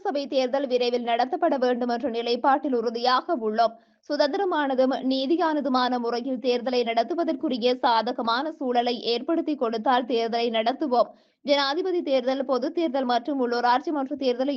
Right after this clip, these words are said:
அடுத்து நடத்தினோம். சட்ட சிக்கலினால் தான் மாகாண சபை தேர்தல் காலவரையின்றி பிற்போடப்பட்டுள்ளது. இந்த பிரச்சனைகளுக்கு தீர்வு காண்பதற்கு கடந்த கால அரசாங்கங்கள் மேற்கொண்ட சகல முயற்சிகளுக்கும்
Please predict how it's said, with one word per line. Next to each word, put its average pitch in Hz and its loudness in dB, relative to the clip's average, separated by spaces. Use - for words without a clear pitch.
அடுத்து 262 0
நடத்தினோம். 220 -2
சட்ட 233 2
சிக்கலினால் 233 -2
தான் 277 4
மாகாண 233 0
சபை 233 -2
தேர்தல் 233 0
காலவரையின்றி 233 0
பிற்போடப்பட்டுள்ளது. 233 0
இந்த 277 4
பிரச்சனைகளுக்கு 311 2
தீர்வு 269 0
காண்பதற்கு 262 -2
கடந்த 247 0
கால 254 2
அரசாங்கங்கள் 254 -2
மேற்கொண்ட 254 -2
சகல 226 0
முயற்சிகளுக்கும் 254 0